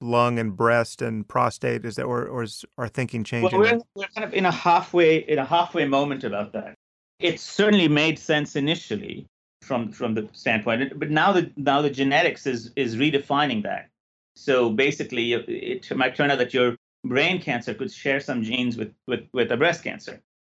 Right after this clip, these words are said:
Speaker 2: Now, that said, um, when we try to treat based on these kind of new genetic, um,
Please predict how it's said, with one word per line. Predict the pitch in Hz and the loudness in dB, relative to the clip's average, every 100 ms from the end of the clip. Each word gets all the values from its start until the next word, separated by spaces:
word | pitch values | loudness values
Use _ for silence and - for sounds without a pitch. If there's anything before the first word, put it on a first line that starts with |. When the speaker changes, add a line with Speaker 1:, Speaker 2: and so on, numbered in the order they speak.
| _ _ _ - | _ _ _ -4
Speaker 2:
Now, | 156 135 | 0 0
that | 160 185 214 | 0 0 0
said, | - 208 143 120 110 - - | 2 4 6 4 0 -6 0
um, | 139 135 131 131 - | 2 4 2 -2 -10
when | - 147 | -4 -2
we | 156 | -2
try | 165 175 180 | 0 2 2
to | 165 | 0
treat | - 214 254 - - 135 | -4 -2 0 0 -6 -2
based | 139 156 - | 0 0 0
on | 131 127 127 | 0 0 0
these | 120 117 | -4 -2
kind | 139 123 | -2 0
of | 123 | 0
new | 135 165 | 0 0
genetic, | 127 123 120 117 113 - - - | 0 2 2 2 -2 -8 -10 -2
um, | 113 104 98 95 | 2 2 0 -8